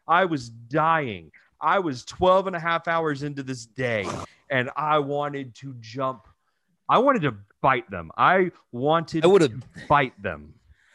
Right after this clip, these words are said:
Speaker 2: I would've Googled them and found their
Speaker 1: <laughs>
Speaker 2: address and sent them mail.
Speaker 1: <laughs>
Speaker 2: That's all I'll say. That's,
Speaker 1: Poop in a
Speaker 2: that's it.
Speaker 1: box.
Speaker 2: You get it. You get it. Yep. Poop in a box.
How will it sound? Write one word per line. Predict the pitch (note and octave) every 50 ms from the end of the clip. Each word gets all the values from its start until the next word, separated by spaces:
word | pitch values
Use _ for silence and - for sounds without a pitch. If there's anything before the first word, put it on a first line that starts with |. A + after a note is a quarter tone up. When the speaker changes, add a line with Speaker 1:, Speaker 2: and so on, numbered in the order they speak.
| _ _ _ _ _ _ _ _
Speaker 2:
I | D3 F3+
would've | A3+ G#3+ E3+ C#3
Googled | C3 B2 A2 A2+ C3 A2+ A#2+ B2 C3+ C#3+ C3+ B2+
them | D3+ D3+ D3+ D#3 D#3 D#3+ D#3+ - _ _ _ _ _ _ _ _ _ _ -
and | C3+ C3 B2 A#2 A2+ D#3 C#3+ -
found | C3+ B2 C3+ C3+ C3+
their | C3+ C3+ B2
Speaker 1:
<laughs> |
Speaker 2:
address | A#2 A#2 B2 B2 A2+ C3+ C#3+ C#3 C#3 C3+ - - - -
and | B2+ B2 A#2+ A#2 A2+ A2+ G#2+ F#2+
sent | - - - - - - D#3+ D#3+ D3+ C3
them | - D3+ D3 C3 B2+
mail. | B2+ B2 A#2 A2+ A2 A2 G#2+ G2 - _ _ _ _ _ _ _ _ _ _ _ _ _ _ _ _ _ _ _ _ - _ _
Speaker 1:
<laughs> | G#3+ - - A3 - - G3 F3 - C4 B3 - - F4+
Speaker 2:
That's | A#3+ E3 -
all | D3+ B2+ B2+ B2 A#2+
I'll | A#2 A#2
say. | - - A#2+ A2+ A#2 A2 - - A#3 - - - - - - - - - - - _ _ - - - _ _ F#3+ - - _ _ _ _ _ _ _ _ _ _ _ _ _ _ _ _ _ _ _ _ _ _ - _ _ _ _ _ _ _ _ _ _ _ _ _ _ _ _ _
That's, | C#3 C#3+ E3+ D#3 C3+ -
Speaker 1:
Poop | - -
in | D#3+
a |
Speaker 2:
that's | D#3 - -
it. | C#3 C3 -
Speaker 1:
box. | - _ - - - - - _ _ _
Speaker 2:
You | F3 F3 D#3 D3
get | C#3+ B2+ C#3 C3 A#2+
it. | A#2 - -
You | _ D#3 D#3
get | C#3 B2+ C3+ B2 A#2+
it. | B2 -
Yep. | C#3 C#3+ C#3+ D#3 - -
Poop | - G#2+ A2+ A2+ - A#2
in | C#3 C#3+ D3 D3+
a | D#3 D#3
box. | C#3 F3 F3+ F#3 F#3 F3+ - - - -